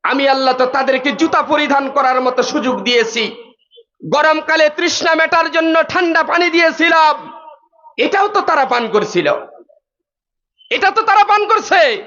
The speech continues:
এটার তো শুকরিয়া আদায় করতে হবে। আমি আপনি কোথায়,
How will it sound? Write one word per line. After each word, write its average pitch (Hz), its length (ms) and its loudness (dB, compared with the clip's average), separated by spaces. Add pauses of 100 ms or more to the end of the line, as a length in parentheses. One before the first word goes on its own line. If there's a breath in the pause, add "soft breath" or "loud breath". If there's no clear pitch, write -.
(600)
এটার - 220 -4
তো 349 140 0
শুকরিয়া 240 400 0
আদায় 208 180 2
করতে 185 300 -4
হবে। 175 300 -2 (1400)
আমি 226 240 0
আপনি 202 260 -2
কোথায়, 185 520 -2